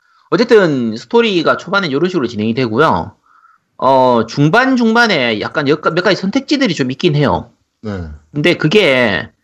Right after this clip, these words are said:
Speaker 1: 제작진이 이 게이머한테 "야, 삶이란 이런 거야." 하고 이렇게 막 답을 던져주는 게 아니고요.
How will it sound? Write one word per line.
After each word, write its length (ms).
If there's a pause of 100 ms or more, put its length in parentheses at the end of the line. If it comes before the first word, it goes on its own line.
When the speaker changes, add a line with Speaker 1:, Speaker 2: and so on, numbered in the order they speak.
(480)
Speaker 1:
제작진이 1300
이 200
게이머한테 840
"야, 220
삶이란 580
이런 200
거야." 160
하고 280
이렇게 160
막 260 (420)
답을 320
던져주는 460
게 80
아니고요. 640